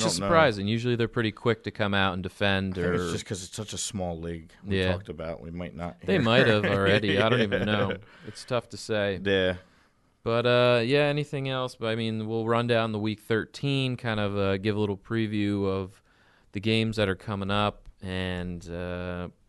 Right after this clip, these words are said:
Speaker 1: we did have a Q and A. Um, our buddy Eric, who's a good follower of the show, he had, uh,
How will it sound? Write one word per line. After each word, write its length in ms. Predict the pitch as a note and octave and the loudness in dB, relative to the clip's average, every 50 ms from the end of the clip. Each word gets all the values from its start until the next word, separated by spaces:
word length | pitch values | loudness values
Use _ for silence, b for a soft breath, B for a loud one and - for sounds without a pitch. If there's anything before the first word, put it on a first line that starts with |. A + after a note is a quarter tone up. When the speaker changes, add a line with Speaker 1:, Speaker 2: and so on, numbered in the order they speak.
| _ _ _ _ _ _ _ | _ _ _ _ _ _ _
Speaker 1:
we 140 | - A2+ B2 | -6 -6 -2
did 140 | C3 E3 F#3+ | 0 0 0
have 140 | F#3+ F#3 E3 | 0 -2 -4
a 40 | D3 | -6
Q 300 | - - - D3 C#3 C3 | -10 -6 -4 -4 -2 -2
and 100 | B2 A2+ | 0 0
A. 440 | A2+ A2 A2 A2 A2+ A2+ A2 A2 A#2 _ _ _ - - _ _ _ _ _ - | 0 0 0 0 0 -2 -4 -6 -8 _ _ _ -20 -20 _ _ _ _ _ -10
Um, 460 | - F#2+ F#2+ F#2 F#2+ F#2+ F#2+ F#2+ F#2+ F#2+ | -4 -2 0 0 0 0 -2 -2 -2 -2
our 100 | G2+ G#2 | -2 -2
buddy 360 | G#2 A#2+ A#2+ A#2 A2+ G#2+ F2+ | 0 0 0 2 0 0 0
Eric, 500 | G2 G2+ G#2 G#2+ G#2+ G#2+ G2+ - - - - _ _ _ _ _ _ - A2 | 0 0 2 2 0 0 -2 -6 -10 -20 -20 _ _ _ _ _ _ -14 -10
who's 180 | G#2+ G#2 G2+ G#2 | -10 -8 -8 -6
a 40 | |
good 200 | G2 G#2+ G2+ F#2+ | -4 -4 -4 -4
follower 400 | - - G#2 G2 G2 G2+ G2+ G2 | -2 -2 0 2 2 2 2 0
of 80 | F#2+ F2+ | -2 -4
the 60 | F#2+ | -8
show, 680 | - - - - B2+ A#2+ A#2+ A#2 A2+ A2+ A2 A2 G#2 G#2 | -12 -12 -8 -4 0 0 2 4 4 4 4 2 2 0
he 180 | G#2 A#2 A2+ G#2+ | -2 -2 -2 -2
had, 340 | G#2 G2 F#2+ F#2 F#2 F#2+ F2 | -2 0 0 0 -2 -2 -2
uh, 340 | E2+ F2+ F2+ F2 F2 F2 | -4 -4 -4 -4 -6 -6